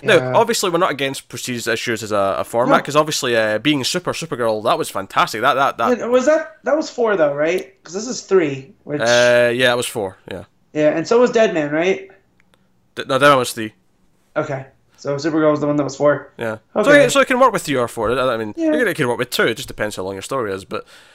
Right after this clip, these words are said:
Speaker 1: Yeah.
Speaker 2: uh, I, I, I think it's just a case of not pacing it for the, uh, the format that we're writing for.
Speaker 1: Yeah.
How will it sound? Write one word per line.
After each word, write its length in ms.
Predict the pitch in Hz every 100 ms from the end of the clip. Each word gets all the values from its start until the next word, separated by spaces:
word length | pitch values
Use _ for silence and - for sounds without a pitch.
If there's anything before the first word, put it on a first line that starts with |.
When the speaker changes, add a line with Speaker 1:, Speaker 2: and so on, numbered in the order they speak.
| _
Speaker 1:
Yeah. 120 | 175
Speaker 2:
uh, 320 | 87 110 107 107 _ _ -
I, 240 | 139 160
I, 80 | 170
I 40 |
think 200 | 170 190 180
it's 100 | 175
just 120 | 160
a 40 |
case 280 | - 156 -
of 280 | 139 123 - _ _ -
not 380 | 127 135 - -
pacing 400 | - 123 - 120
it 140 | 117
for 220 | - 120
the, 260 | 107 110 107
uh, 260 | 104 104 98
the 80 |
format 520 | 101 123 110 107 104 87
that 80 |
we're 100 | 101
writing 280 | 98 98 92
for. 240 | 98 92 90
Speaker 1:
Yeah. 220 | 160 -